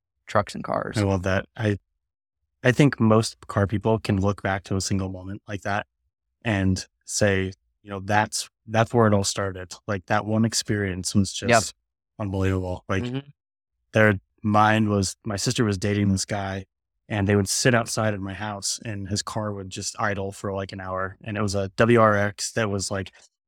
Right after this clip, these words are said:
Speaker 2: catless, straight pipes, just so loud.
Speaker 1: Huh.
Speaker 2: And I remember sitting,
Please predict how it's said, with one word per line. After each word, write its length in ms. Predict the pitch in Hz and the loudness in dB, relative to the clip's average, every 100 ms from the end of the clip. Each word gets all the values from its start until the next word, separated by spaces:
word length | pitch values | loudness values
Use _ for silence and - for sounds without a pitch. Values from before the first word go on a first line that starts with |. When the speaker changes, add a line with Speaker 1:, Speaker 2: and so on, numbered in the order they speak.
| - | -4
Speaker 2:
catless, 560 | - 131 127 127 120 - | 0 2 0 -6 -8 -8
straight 580 | - - - - 110 | -8 -8 -10 -12 -12
pipes, 500 | - 110 104 98 - - | -8 -6 -6 -8 -14 -12
just 340 | - 104 - _ | -10 -10 -10 _
so 440 | - - - 120 | -8 -6 -2 -2
loud. 420 | 107 95 92 101 - _ _ _ _ _ | -4 -8 -10 -12 -14 _ _ _ _ _
Speaker 1:
Huh. 120 | - | 0
Speaker 2:
And 200 | 254 110 | 4 4
I 100 | 113 | 2
remember 300 | 120 123 143 | 2 2 2
sitting, 560 | 139 - 131 139 113 107 | 0 -2 -2 0 -2 -4